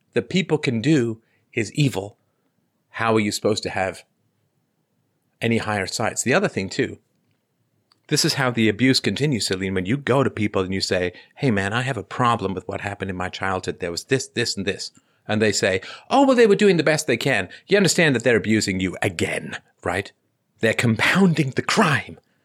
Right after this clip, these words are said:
horribly, destructively, viciously, abusing you again.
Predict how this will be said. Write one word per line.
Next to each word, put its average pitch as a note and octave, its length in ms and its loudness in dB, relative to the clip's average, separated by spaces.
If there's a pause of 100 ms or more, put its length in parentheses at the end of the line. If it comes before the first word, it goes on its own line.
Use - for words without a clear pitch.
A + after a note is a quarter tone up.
(180)
horribly, F#3+ 720 2 (240)
destructively, D3 720 2
viciously, A2 760 0 (920)
abusing D#3+ 500 4
you G#2 160 4
again. E2+ 240 -4